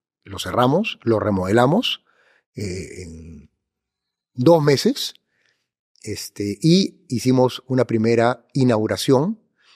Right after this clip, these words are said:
¿no? Mostrando lo que iba a ser la cadena con, este, todos nuestros,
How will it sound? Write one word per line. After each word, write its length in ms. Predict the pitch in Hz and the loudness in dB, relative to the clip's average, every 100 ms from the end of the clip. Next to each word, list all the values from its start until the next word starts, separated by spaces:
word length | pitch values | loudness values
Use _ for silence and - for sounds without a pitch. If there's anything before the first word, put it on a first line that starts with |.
| _ _ - | _ _ -6
¿no? 280 | 120 156 _ | -6 -6 _
Mostrando 880 | 110 95 - 117 117 113 120 131 _ _ _ | -8 -8 -2 0 0 2 0 -2 _ _ _
lo 180 | 120 | -4
que 120 | - 131 | 0 6
iba 220 | 220 196 | 6 6
a 40 | |
ser 220 | - 160 | 4 4
la 140 | 156 151 | 4 2
cadena 580 | 135 135 131 165 294 _ _ _ _ _ _ | 4 4 4 0 -4 _ _ _ _ _ _
con, 440 | 127 117 123 127 _ _ | 2 2 0 -4 _ _
este, 360 | 101 - 95 | -14 -10 -10
todos 300 | 95 120 117 | -2 0 2
nuestros, 460 | 117 107 107 98 - | 0 -4 -6 -6 -12